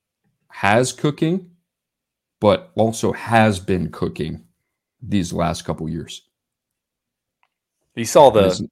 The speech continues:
Speaker 2: everyone from the twenty twenty-one starting defense was drafted.
Speaker 1: It's nuts.
Speaker 2: And then,
Speaker 1: Well,
Speaker 2: like,
Speaker 1: we
Speaker 2: Ty-,
Speaker 1: talked
Speaker 2: Tyreek Stevenson goes in the second round, who, like, couldn't even get on the field.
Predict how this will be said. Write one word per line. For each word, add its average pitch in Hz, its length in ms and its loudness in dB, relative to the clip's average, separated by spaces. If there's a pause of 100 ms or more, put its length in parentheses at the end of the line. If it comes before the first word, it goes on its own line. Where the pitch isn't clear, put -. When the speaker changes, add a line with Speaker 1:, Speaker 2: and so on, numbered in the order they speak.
(460)
Speaker 2:
everyone 120 400 4
from 113 140 -10
the 101 80 -6
twenty 107 260 -4
twenty-one 104 420 0
starting 101 340 -2
defense 98 420 -6
was 98 100 -10
drafted. 101 460 -4 (1500)
Speaker 1:
It's - 80 -12
nuts. 95 460 -4 (2000)
Speaker 2:
And 123 100 2
then, 117 80 6
Speaker 1:
Well, 110 140 6
Speaker 2:
like, - 20 6
Speaker 1:
we 113 60 8
Speaker 2:
Ty-, 117 100 4
Speaker 1:
talked 120 200 2 (280)
Speaker 2:
Tyreek 120 320 4
Stevenson 113 540 -4
goes 110 200 2
in 110 60 -6
the 107 60 -4
second 107 320 -2
round, 107 200 0
who, 110 60 -6
like, 98 160 -2
couldn't 101 180 -6
even 98 140 -6
get 98 100 -4
on 95 120 -4
the 92 60 -12
field. 98 380 -10